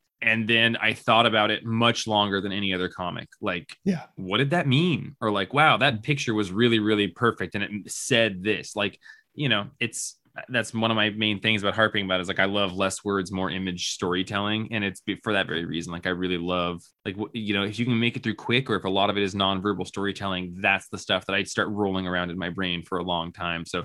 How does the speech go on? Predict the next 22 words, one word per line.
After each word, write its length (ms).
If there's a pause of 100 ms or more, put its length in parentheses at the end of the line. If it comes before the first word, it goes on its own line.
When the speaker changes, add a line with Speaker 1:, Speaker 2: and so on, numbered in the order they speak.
(100)
Speaker 2:
Mm-hmm. 300
Speaker 1:
this 200
one 220
did 300
that. 300 (220)
There 140
wasn't 420 (340)
a 80
tremendous 760
amount 200
of 100
meat 300
on 140
the 80
bone 480 (240)
in 180
this 220
comic. 500
Like, 200
it's 140
pretty 200
straightforward 920